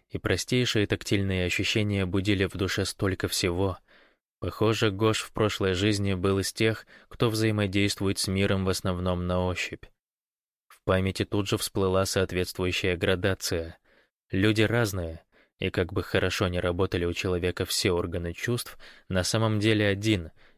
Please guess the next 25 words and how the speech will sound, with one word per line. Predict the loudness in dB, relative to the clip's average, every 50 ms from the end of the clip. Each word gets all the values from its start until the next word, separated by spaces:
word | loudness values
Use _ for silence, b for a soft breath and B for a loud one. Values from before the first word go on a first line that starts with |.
| b
визуалист, | -2 -2 0 2 2 2 2 2 0 0 0 -2 -4 -8 -14 b b b b -4
другой | -2 0 0 2 2 2 2 2
больше | 2 0 0 0 -2 -4 -6
слушает, | -6 -4 -2 0 0 0 0 0 0 -2 -2 -4 -10 B B B B _
а | 0 2 2
третий | 2 2 2 2 2 2 2 2
даже | 2 2 2 2 2
на | 2 2 2
расстоянии | 0 0 0 2 2 4 4 2 2 0 0 0 0
воспринимает | 0 0 -2 -2 -2 0 0 0 0 0 2 0 0 0 -4
в | -4 -2
первую | 0 0 2 2 2 2 2 2
очередь | 2 0 0 0 -2 -2 -2
фактуру | -2 -2 -2 -2 -2 -2 0 0 0 0
поверхности. | 0 0 2 2 0 -2 -2 -6 -6 -6 -6 -4 -4 -4 -4 -4 -6 _ _ _ _ _ _ _ _ _ _ _ _ _ -6
Гош | -2 2 4 4 2 2 2
положил | 2 2 2 2 2 2 2 2
руку | 2 2 0 0 0
на | -2 -2 -2 -2
круглый | 0 0 0 2 2 2 2
джойстик | 2 2 2 2 2 0 -2 -4 -2 0
видеомагнитофона | 0 2 2 2 2 2 0 -2 -2 -4 -2 -2 -2 -2 -2 -2 -2 0 0 -2 -4
и | -4 -4 -4
слегка | 0 0 0 0 0 0 0 0 2
усмехнулся. | 0 0 -2 -4 -4 -2 -2 -2 -2 -2 -2 -4 -4 -4 -6 -6 -8